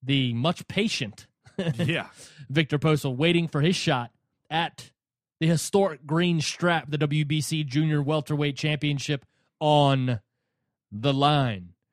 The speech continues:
Speaker 1: At first glance, Vin, honestly, man, if I felt like we were watching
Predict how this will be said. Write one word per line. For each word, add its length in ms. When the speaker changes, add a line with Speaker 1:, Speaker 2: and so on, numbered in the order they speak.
Speaker 1:
At 140
first 320
glance, 340
Vin, 380
honestly, 460
man, 340
if 240
I 100
felt 200
like 160
we 100
were 80
watching 560